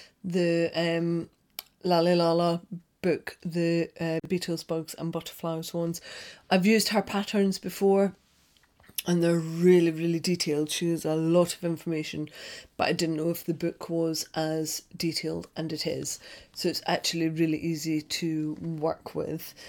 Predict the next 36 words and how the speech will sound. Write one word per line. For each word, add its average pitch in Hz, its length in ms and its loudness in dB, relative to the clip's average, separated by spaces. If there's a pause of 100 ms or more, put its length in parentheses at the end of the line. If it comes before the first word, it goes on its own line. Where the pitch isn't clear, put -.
(360)
Um, 156 600 -2
but 156 80 2
I - 140 -2
wanted 156 520 -6
to 156 260 -2
test - 340 -6
it - 80 -8
out 165 140 -4
before 170 320 -4
I 170 60 -2
started 170 720 -4
selling 185 440 -2
it, - 160 -10
and 165 120 -6
it - 80 -8
is - 140 -8
full 170 260 -4
of 151 120 -8
some 185 300 -2
of 165 200 -6
the 170 220 -4 (800)
cutest 196 840 2
little 170 560 2 (380)
bugs 175 440 2
and 160 360 -2 (460)
caterpillars 170 960 2
and 156 280 -6
snails 180 760 2
and 165 100 -2
all 165 200 -2
sorts - 320 -6
of 160 100 -6
things. 160 560 -6
And, 170 100 -2
um, 165 260 -2
again, 185 460 6